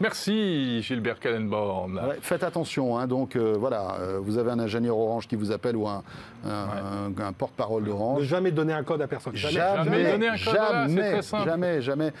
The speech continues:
Speaker 2: savez, c'est comme les mails qu'on reçoit là, de phishing. Euh, en général, c'est pas nominatif, ces
Speaker 1: Parfois,
Speaker 2: mails-là,
Speaker 1: il
Speaker 2: hein.
Speaker 1: m'appelle parce qu'il a oublié un mot de passe, euh, parce qu'on a quelques mots de passe communs.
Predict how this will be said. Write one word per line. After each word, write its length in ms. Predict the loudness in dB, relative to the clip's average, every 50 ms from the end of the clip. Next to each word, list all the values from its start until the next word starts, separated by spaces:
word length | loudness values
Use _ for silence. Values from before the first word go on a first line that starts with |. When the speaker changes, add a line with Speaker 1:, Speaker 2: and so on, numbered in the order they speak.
| -12 -8 0
Speaker 2:
savez, 160 | 0 0 2
c'est 140 | 2 2 2
comme 200 | 2 2 4 4
les 80 | 4
mails 220 | 4 4 2 2 2
qu'on 180 | 0 2 2
reçoit 360 | 2 2 0 2 2 2 4
là, 220 | 4 2 2 2 2
de 160 | 2 0 0
phishing. 580 | 0 0 -2 -2 0 0 2 2 4 2 2 0 -4 -10 -18 -20 -16 -8 -4
Euh, 160 | -2 -2 -2 0
en 120 | 0 0 0
général, 400 | 0 0 2 2 2 0 0 0
c'est 140 | -2 -2
pas 140 | 0 0 2
nominatif, 540 | 2 2 2 2 2 0 0 -2 -4 -4 -4
ces 120 | -4 0 0
Speaker 1:
Parfois, 200 | 0 2 2 2
Speaker 2:
mails-là, 180 | 2 2 2
Speaker 1:
il 60 | 2 0
Speaker 2:
hein. 40 | 0
Speaker 1:
m'appelle 180 | 0 -2 -2
parce 120 | -2 -4 -2
qu'il 140 | -2 0 0
a 60 | 0
oublié 320 | 0 2 2 2 2 2
un 80 | 2 2
mot 100 | 0 -2
de 60 | -2
passe, 320 | 0 0 0 0 -2 -2 -2
euh, 260 | 0 0 2 0 0
parce 140 | -2 -6 -8
qu'on 140 | -6 -4 -2
a 80 | -2 -2
quelques 260 | -2 -4 -2 -2 -2
mots 140 | -2 -2 -4
de 60 | -2
passe 220 | -2 -4 -4 -2
communs. 380 | -2 -2 -2 0 -2 -2 -4